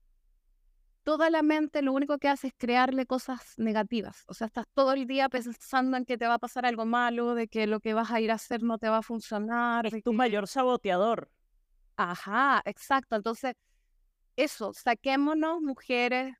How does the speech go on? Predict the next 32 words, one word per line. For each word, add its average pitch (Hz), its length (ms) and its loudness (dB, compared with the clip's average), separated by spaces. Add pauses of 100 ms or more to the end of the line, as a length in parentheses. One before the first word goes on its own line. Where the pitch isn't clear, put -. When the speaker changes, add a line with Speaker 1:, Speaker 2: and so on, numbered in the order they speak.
(120)
Speaker 1:
eh, 202 340 -6
hombres, 233 420 -4
todos, 240 280 -2
saquémonos 254 800 0
esa 240 240 0
mente. 226 580 -2 (260)
Empecemos 240 540 0
a, 233 240 2
a 226 320 -2
analizar 214 560 0
que 240 120 -6
si 208 200 -8
yo 262 160 2
quiero 240 640 -2
ir 226 180 -4
a 247 60 2
un 247 100 -4
lugar 226 360 0
o 202 80 -2
hacer 214 280 -4
algo, 214 380 2
quiero 285 200 -2
que 294 120 -2
me 202 140 0
pase 202 320 -2
lo 196 120 0
mejor. 262 480 -2
Entonces, 208 380 -6
me 220 140 -2
imagino 220 840 -2
lo 165 120 -2
mejor. 165 400 -6